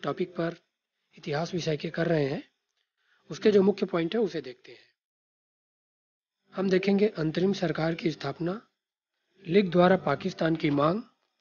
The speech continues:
माउंटबेटन योजना क्या थी और भारत विभाजन, साथ ही साथ भारतीय स्वतंत्रता अधिनियम और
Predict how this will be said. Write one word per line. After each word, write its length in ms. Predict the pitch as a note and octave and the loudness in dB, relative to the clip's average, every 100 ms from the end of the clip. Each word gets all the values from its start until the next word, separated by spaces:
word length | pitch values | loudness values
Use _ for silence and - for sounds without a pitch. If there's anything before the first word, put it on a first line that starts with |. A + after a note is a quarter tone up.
| _ _ _ _ _ - | _ _ _ _ _ -8
माउंटबेटन 580 | C#3+ F3 G3+ F3+ F#3+ F#3 | 0 2 4 2 4 4
योजना 320 | E3+ D#3+ F#3 | 4 4 2
क्या 200 | F3+ E3+ | 2 0
थी 240 | E3+ F#3+ C4+ _ _ _ _ _ _ - | 0 -6 -8 _ _ _ _ _ _ -10
और 120 | D#3+ | -10
भारत 460 | C3 C3+ F3+ G3+ - | -4 0 0 0 0
विभाजन, 500 | D3 D3 D3 G#3 B3+ _ _ _ _ _ _ _ _ _ _ _ _ _ _ _ | 2 4 2 0 -2 _ _ _ _ _ _ _ _ _ _ _ _ _ _ _
साथ 260 | - E3 E3+ | -2 -2 0
ही 40 | F3+ | 0
साथ 240 | F3 A#2+ - _ C#3+ | 0 -2 -8 _ -16
भारतीय 720 | C3 C#3 C#3 - G#3 G#3+ A3+ A3+ _ _ _ _ | -4 -4 -4 -4 -2 -2 -4 -8 _ _ _ _
स्वतंत्रता 600 | D#3+ D3+ D#3+ D3+ D3 F#3+ G3 | -12 -4 -4 -4 -4 -2 -4
अधिनियम 580 | D#3+ C#3+ D3 D3+ F3+ B3 - _ _ _ _ _ _ - | -6 -4 0 2 2 -2 -8 _ _ _ _ _ _ -8
और 440 | D3 D3 D3 | -2 2 2